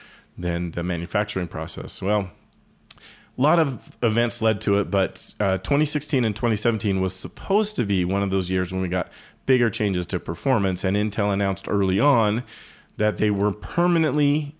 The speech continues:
in twenty sixteen and beyond, going to make a change to that update cycle so that it's not gonna happen every other year. Instead, they're gonna have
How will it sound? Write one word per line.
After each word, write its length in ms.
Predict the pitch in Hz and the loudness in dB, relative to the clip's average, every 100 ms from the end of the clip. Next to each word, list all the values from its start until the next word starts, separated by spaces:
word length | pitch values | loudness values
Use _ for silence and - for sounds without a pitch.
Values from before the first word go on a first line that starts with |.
| - | -4
in 320 | 101 101 95 | 0 0 -2
twenty 240 | - 123 | -2 -2
sixteen 480 | 117 123 - 117 113 | -2 -4 -2 -2 0
and 80 | 104 | 0
beyond, 500 | 98 98 92 92 90 | 0 2 2 0 -2
going 240 | 107 104 | -2 -2
to 80 | 101 | 0
make 240 | 101 98 | 0 0
a 60 | 101 | -2
change 500 | - - 139 131 127 | -4 -2 0 0 -2
to 140 | - | -4
that 180 | 104 98 | 0 2
update 320 | 107 107 92 | 0 0 -4
cycle 460 | 69 90 85 85 90 - - - _ | -2 -2 -2 -6 -8 -12 -20 -20 _
so 160 | - 117 | 0 2
that 160 | 110 | 4
it's 140 | 113 110 | 2 2
not 120 | 120 | 0
gonna 140 | 113 | 0
happen 320 | 98 98 92 90 | 0 0 0 -2
every 240 | 85 87 | -2 -2
other 180 | 87 85 | -2 -2
year. 380 | 82 76 73 - - - | -4 -4 -6 -10 -12 -4
Instead, 440 | 95 - 135 135 | -4 0 2 2
they're 120 | 127 | 2
gonna 160 | 117 104 | 0 0
have 480 | 92 95 95 90 | 0 0 0 -2